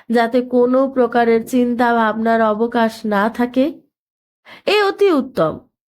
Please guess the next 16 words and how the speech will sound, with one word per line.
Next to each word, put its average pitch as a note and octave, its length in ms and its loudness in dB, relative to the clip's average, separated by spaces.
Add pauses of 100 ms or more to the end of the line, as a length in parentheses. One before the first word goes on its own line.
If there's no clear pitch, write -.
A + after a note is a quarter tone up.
(100)
এবং C4+ 280 0
লাভপ্রদ C4+ 640 0
বিষয়, G#3 540 -2 (420)
কিন্তু B3 240 0
এটি A3 560 0 (140)
সিদ্ধান্ত F#3 760 -4
নয়। A3+ 420 0 (1300)
যদিও D4 720 2
প্রবৃত্তির B3 920 -2 (240)
করার G3 360 0 (100)
থেকে A#3 380 0
নিবৃত্তি G3 840 -2 (140)
অর্থাৎ G3 340 -2
না G3 460 -2
করা G3+ 380 0 (260)
শ্রেষ্ঠ, C4 520 -2